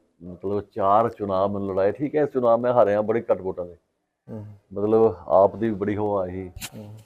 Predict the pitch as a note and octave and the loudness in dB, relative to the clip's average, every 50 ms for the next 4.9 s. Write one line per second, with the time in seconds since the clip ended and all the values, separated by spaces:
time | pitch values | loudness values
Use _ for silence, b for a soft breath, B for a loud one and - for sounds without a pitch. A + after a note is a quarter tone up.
0 | _ _ _ - G2 F#2+ F#2+ F#2 F2 F2 - - - _ - G2+ - - G#2+ A2 | _ _ _ -20 -16 -14 -12 -12 -12 -14 -16 -20 -20 _ -18 -12 -8 -6 -4 -4
1 | A#2 A#2 A2+ G#2 G#2+ G#2+ G#2+ G#2 G#2 G2+ G#2+ G#2 F#2+ F2+ F#2 F2+ - F#2+ G2 G2 | -4 -4 -4 -4 -4 -4 -4 -6 -6 -6 -6 -6 -8 -8 -10 -12 -14 -14 -14 -14
2 | F#2 F2+ - - A#2 A2+ G#2+ G#2+ A2 _ _ _ _ _ _ _ _ _ _ - | -16 -18 -20 -20 -20 -20 -20 -20 -20 _ _ _ _ _ _ _ _ _ _ 0
3 | B2+ C3 B2+ A2 - - D3+ D#3 D#3 D#3 C#3 C#3+ B2+ B2+ B2 B2 B2 B2+ B2+ B2+ | 0 2 0 2 4 6 6 6 6 4 0 0 -2 0 -2 -2 -2 -2 -2 -2
4 | B2+ B2+ B2+ B2+ B2 D3+ C#3+ G#2+ G#2+ G#2+ A#2 A#2 A#2 G#2+ G2+ G#2 G#2 | -4 -4 -4 -4 -2 -2 0 0 0 -2 -4 -4 -6 -6 -6 -8 -10